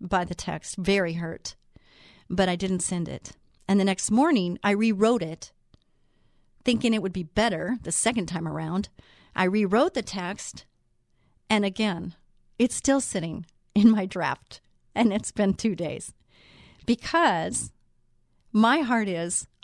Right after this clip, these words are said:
I want my relationships to flourish. I want my relationship to grow near to the Lord and to each other. And if that's my goal, then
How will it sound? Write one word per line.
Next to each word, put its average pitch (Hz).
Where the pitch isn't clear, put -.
I 226
want 262
my 190
relationships 175
to 185
flourish. 165
I 196
want 202
my 190
relationship 175
to 180
grow 165
near 170
to -
the 156
Lord 160
and -
to 190
each 170
other. -
And 226
if 214
that's 254
my 233
goal, 196
then 185